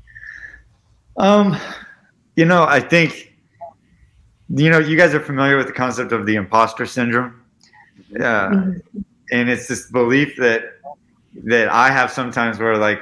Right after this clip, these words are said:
Speaker 1: I'm not a C E O. I don't have what it takes to make these decisions, or, you know, I'm now in charge of how many people's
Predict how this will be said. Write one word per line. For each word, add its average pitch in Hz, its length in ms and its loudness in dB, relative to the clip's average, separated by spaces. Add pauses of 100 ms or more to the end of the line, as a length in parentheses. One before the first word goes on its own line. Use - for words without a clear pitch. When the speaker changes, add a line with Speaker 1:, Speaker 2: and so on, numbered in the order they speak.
(440)
Speaker 1:
I'm 113 200 -2
not 120 200 0
a 85 40 -6
C 82 440 -6
E 78 60 0
O. 92 260 -4 (220)
I 107 120 0
don't 135 180 -2
have 90 240 -6
what 87 140 -4
it 85 140 -10
takes - 560 -6 (240)
to 87 260 -6 (420)
make 104 320 -6
these 90 220 -8
decisions, 101 680 -6
or, 92 240 -4 (640)
you 110 60 -4
know, 107 60 -2
I'm 113 240 -2
now 113 340 -2
in 113 120 -10
charge 110 300 0
of 95 100 -10
how 110 160 -6
many 123 200 -6
people's 131 420 -4